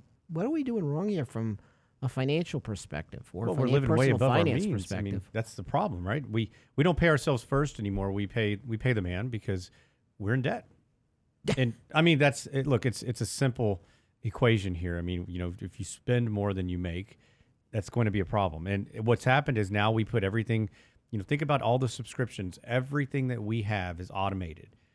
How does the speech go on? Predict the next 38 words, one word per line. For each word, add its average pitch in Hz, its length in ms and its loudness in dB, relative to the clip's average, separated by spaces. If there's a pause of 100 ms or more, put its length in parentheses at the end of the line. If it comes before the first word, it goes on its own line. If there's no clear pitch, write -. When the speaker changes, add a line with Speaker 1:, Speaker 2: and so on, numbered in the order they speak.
(220)
Speaker 2:
and 104 100 -2
we're 110 120 4
paying 120 300 4
it 95 120 2
over 113 300 4
and 104 80 2
over. 113 200 2
And 98 80 -2
we 107 80 -2
think, 113 180 -2
"Oh, 160 100 0
it's - 120 -4
no 156 80 0
big 143 160 -2
deal. 147 140 0
It's 113 160 -6
just - 180 -4
this 123 180 -2
much." 123 340 -2 (280)
Well, 117 240 2 (160)
guess 135 220 0
what? 147 160 0
It 107 80 -2
all 113 380 0
adds 104 300 -4
up. 131 260 -2 (380)
And 110 240 2
you, 107 200 -4
you 98 80 -8
think 113 180 -4
about 104 240 -4
the, 85 160 -12 (200)
the 90 80 -12
home, 123 340 2
the 95 80 -2
car 117 240 2
payments, 110 540 -2 (120)
you, 101 140 -10